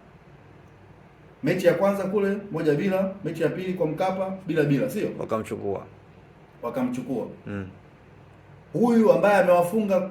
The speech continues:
Speaker 1: New Amani Complex?
Speaker 2: Wakamchukua, lakini sifa hakuwa hana.
Speaker 1: Sifa hakuwa hana.
Speaker 2: Eh, lakini huyu ana sifa zote.
Speaker 1: Huyu ana sifa zote.
Speaker 2: Na ni kocha bora.
Speaker 1: Hata Pantev tuliambiwa ana sifa zote.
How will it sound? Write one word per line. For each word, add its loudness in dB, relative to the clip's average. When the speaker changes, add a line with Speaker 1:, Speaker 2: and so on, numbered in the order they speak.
Speaker 1:
New 0
Amani 0
Complex? -2
Speaker 2:
Wakamchukua, 2
lakini 4
sifa 2
hakuwa 4
hana. 0
Speaker 1:
Sifa -2
hakuwa 2
hana. -4
Speaker 2:
Eh, -2
lakini 0
huyu 4
ana 2
sifa 0
zote. 0
Speaker 1:
Huyu 2
ana 4
sifa 2
zote. 2
Speaker 2:
Na 0
ni 0
kocha 2
bora. 0
Speaker 1:
Hata 2
Pantev 0
tuliambiwa 2
ana 0
sifa -6
zote. -6